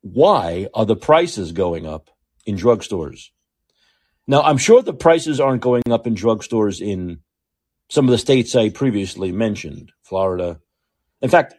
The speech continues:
I'm gonna see, 'cause I went to the drugstore today and I was buying something I usually buy for allergies. And it was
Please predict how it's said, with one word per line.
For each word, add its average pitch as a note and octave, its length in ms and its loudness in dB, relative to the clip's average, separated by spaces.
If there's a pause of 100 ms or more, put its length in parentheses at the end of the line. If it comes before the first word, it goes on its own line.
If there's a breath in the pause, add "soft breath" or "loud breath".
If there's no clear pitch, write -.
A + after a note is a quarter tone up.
I'm D3 80 0
gonna F3+ 180 4
see, C3+ 340 2
'cause A#2 260 -8
I E3 100 4
went G3 220 2
to E3+ 80 2
the D3 100 2
drugstore A#2+ 480 2
today G2 440 -4 (920)
and C3 100 2
I B2+ 40 6
was G#2+ 120 2
buying A#2+ 320 2
something A2+ 280 -2
I G2+ 60 2
usually F#2 400 -2
buy F2+ 280 -4
for F2+ 260 -6
allergies. E2+ 760 -2 (680 soft breath)
And B2 300 2 (300)
it C#3 140 -2
was B2 220 2